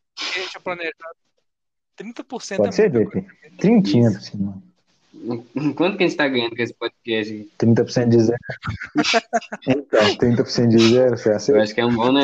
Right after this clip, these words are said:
Speaker 3: negócio,
Speaker 1: acho
Speaker 3: viu,
Speaker 1: um
Speaker 3: mano?
Speaker 1: ótimo negócio. Cacete.
Speaker 3: Pode ser.
Speaker 2: Ah, mano, melhor que nada. Se eu for
Speaker 3: Pode
Speaker 2: parar pra
Speaker 3: ser,
Speaker 2: pensar.
Speaker 3: mano. Pode ser.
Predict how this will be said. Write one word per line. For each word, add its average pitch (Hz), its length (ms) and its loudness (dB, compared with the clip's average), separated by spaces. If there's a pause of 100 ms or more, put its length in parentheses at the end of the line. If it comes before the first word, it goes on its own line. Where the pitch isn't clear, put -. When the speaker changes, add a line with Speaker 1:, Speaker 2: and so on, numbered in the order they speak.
Speaker 3:
negócio, 107 180 4
Speaker 1:
acho - 200 -2
Speaker 3:
viu, 117 100 -2
Speaker 1:
um 110 60 -4
Speaker 3:
mano? 95 120 -4
Speaker 1:
ótimo 185 300 -14
negócio. 160 340 -18 (800)
Cacete. 180 960 -12 (3000)
Speaker 3:
Pode 120 340 -2
ser. - 120 -20 (1040)
Speaker 2:
Ah, - 120 -2
mano, 110 180 4
melhor 117 280 4
que 392 100 -6
nada. 311 380 4 (1040)
Se - 100 -2
eu 113 40 0
for 110 120 2
Speaker 3:
Pode - 40 2
Speaker 2:
parar 110 80 4
pra 110 100 4
Speaker 3:
ser, 294 80 -4 (160)
Speaker 2:
pensar. 196 100 2 (100)
Speaker 3:
mano. - 100 -6 (140)
Pode - 260 -14
ser. 165 300 -8